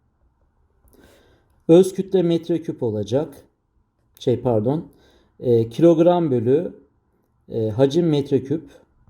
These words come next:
hacim olarak da metreküp. Bakın, bunların hepsi de uluslararası sistemde yazılan birimler.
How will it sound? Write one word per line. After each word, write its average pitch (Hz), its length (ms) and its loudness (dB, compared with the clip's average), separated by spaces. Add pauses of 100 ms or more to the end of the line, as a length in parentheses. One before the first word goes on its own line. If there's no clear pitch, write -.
(560)
hacim 170 340 2
olarak 135 380 2
da 196 80 -2
metreküp. 135 600 -6
Bakın, 190 280 -2
bunların 196 260 2
hepsi 208 380 0
de 175 60 0
uluslararası 180 540 0
sistemde 147 340 -4
yazılan 131 420 2
birimler. 98 540 -8